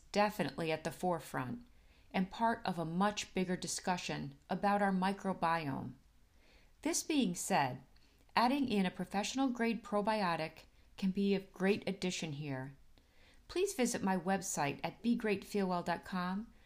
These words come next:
for my podcast on the importance of our microbiome for more information. Diet. While eliminating foods that may be inflammatory is essential, it is just as important to add in healing, supportive,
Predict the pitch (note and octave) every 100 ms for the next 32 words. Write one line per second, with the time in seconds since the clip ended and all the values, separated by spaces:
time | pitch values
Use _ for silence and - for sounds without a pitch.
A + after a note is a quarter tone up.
0 | - - - A#3+ B3 A#3+ C4+ C#4+ C#4 F#3+
1 | E3 - F#3+ F#3+ F#3+ F#3 - C4 A#3+ A#3+
2 | F#3+ F3+ F3+ F3+ F3+ F3 F3+ E3+ C#3+ C#3+
3 | C#3+ - - - - F#3+ F#3 F#3+ F3+ F3
4 | E3 D3+ C#3 - B2 C3 - - _ -
5 | - - - _ - - - - - -
6 | - - - - A#3 G#3+ F3 C3+ - -
7 | - - - - - - - G#3+ G#3+ G#3+
8 | E4 E4+ A3 F3+ F3 - F3 E3 E3 F#3+
9 | F3+ F3 E3 E3 D#3+ - A#3 G#3 F#3 F3
10 | E3 D#3+ - F3+ D#3+ - A#3+ A#3+ D3 C#3+
11 | - - - - - - - B3 B3 G3
12 | - D4+ E4 C4 G3 F#3 - F3 - F#3+
13 | - G3+ G3 G3 F#3+ F3 - A3+ B3 B3
14 | A#3+ A#3+ - G3+ - G#3 G#3 G3 G3 F#3+